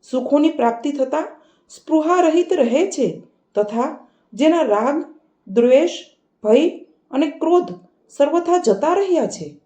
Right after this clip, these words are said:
તે સ્થિર બુદ્ધિવાળો મનુષ્ય મુનિ કહેવાય છે. જે સર્વત્ર આસક્તિ રહિત હોય અને શુભ એટલે કે અનુકૂળ વસ્તુ પામીને ખુશ થતો નથી અને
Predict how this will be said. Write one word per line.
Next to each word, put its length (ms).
તે 120
સ્થિર 300
બુદ્ધિવાળો 540
મનુષ્ય 440
મુનિ 360
કહેવાય 480
છે. 220
જે 320
સર્વત્ર 520
આસક્તિ 760
રહિત 380
હોય 540
અને 400
શુભ 440
એટલે 240
કે 180
અનુકૂળ 580
વસ્તુ 340
પામીને 600
ખુશ 200
થતો 240
નથી 440
અને 420